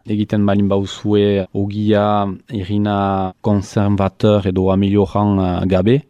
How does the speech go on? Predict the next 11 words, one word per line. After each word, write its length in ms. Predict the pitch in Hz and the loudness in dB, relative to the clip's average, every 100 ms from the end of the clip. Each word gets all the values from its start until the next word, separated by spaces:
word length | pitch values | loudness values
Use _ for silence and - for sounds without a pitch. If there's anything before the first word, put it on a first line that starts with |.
| _ | _
be, 100 | 104 | -2
behar 180 | 95 92 | 0 -2
duzu 240 | 98 - 98 | -4 -6 -2
kasua 460 | 98 - 107 101 | -2 0 0 2
eman 460 | 98 101 117 110 104 | 2 2 4 2 0
denari, 520 | 101 98 104 101 92 - | 0 2 4 4 0 -4
zenta 920 | - - 101 95 - 92 92 92 92 92 | -10 -2 0 0 0 0 0 -2 -4 -4
denbora 640 | 92 95 95 98 98 95 | 0 2 4 4 2 2
bero 420 | 92 92 113 117 110 | 0 2 2 4 4
balin 320 | 104 101 104 | 2 2 2
bauzu, 560 | 101 98 - 127 143 | 2 0 0 0 0